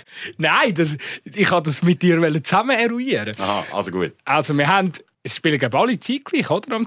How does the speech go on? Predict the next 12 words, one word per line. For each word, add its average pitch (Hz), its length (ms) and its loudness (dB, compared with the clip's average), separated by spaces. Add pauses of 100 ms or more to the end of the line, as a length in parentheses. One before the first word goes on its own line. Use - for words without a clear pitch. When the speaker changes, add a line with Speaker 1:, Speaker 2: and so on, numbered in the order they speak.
Speaker 2:
Ja. 87 160 2
Speaker 1:
Dienstag. - 440 -8 (100)
Ja, 107 280 -6
eben, 101 180 -10
das 117 220 -8
kommt 107 140 -6
noch 110 100 -6
dazu. 107 320 -6 (340)
So, 135 280 2 (120)
also, 143 440 2
äh, 151 300 4 (140)
Bellinzona, 247 1000 4